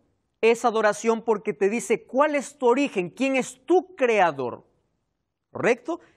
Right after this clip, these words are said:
Y es por eso que cuando tú sabes cuál es tu origen, de dónde vienes, sabes qué camino tomar y sabes cuál es tu destino.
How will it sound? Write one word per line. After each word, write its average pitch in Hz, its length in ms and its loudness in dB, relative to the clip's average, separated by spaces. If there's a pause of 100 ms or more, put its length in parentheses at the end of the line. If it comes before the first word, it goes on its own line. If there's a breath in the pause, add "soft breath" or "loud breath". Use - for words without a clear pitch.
Y 165 180 0
es 240 140 0
por 208 180 2
eso 214 260 -2
que - 320 -4 (200 soft breath)
cuando 175 280 0
tú 285 160 -6
sabes 180 440 -2 (400)
cuál 196 180 0
es 190 140 -6
tu 185 80 -4
origen, 156 320 -4
de 143 100 -2
dónde 196 300 -2
vienes, 175 340 -4
sabes 147 500 -6 (400)
qué 170 140 -6
camino 165 360 -4
tomar 160 420 -4 (200)
y 143 60 -16
sabes 143 340 -6
cuál 151 200 -4
es 127 120 -10
tu - 80 -16
destino. 104 440 -14